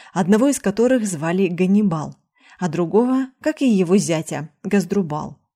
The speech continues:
Это имя было очень популярно у карфагенян, потомков финикийцев. Аздрувал, то есть помощь Ваала. Наверное,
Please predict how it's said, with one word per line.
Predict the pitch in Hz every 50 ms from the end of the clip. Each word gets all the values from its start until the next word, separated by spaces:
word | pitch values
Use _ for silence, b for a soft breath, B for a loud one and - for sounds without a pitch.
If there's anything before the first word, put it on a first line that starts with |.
| _ _ _ _ _ _ _ _ _ _ _ _ _
Это | - - 311 - 254
имя | 240 277 285 262 254 214
было | 196 208 226 220 202 - -
очень | 247 240 - 233 208
популярно | 202 196 190 202 196 196 208 240 269 247 208 175
у | 165
карфагенян, | - - 170 170 - 190 175 165 196 208 220 220 170 139 185 b b b b b b
потомков | - 196 196 196 196 180 170 - 185 - - 185
финикийцев. | _ - 190 175 202 202 - 247 226 196 202 - - 165 - _ _ _ _ _ _ _ _ _ _ _ _ _ _ _ _ _ _ _ _ _ _ _ _ _ _ _ _ _ _
Аздрувал, | - 208 214 175 165 175 190 190 165 156 160 156 147 165 220 254 277 _ _ _ _ _ _ _
то | - 196 185
есть | 165 160 - - - _
помощь | - 214 233 226 202 202 202 -
Ваала. | 190 147 165 170 180 208 220 190 147 156 - - _ _ _ _ _ _ _ _ _ _ _ _ _ _ _
Наверное, | - 196 208 214 247 294 311 294 277 269 269 262 262 262 247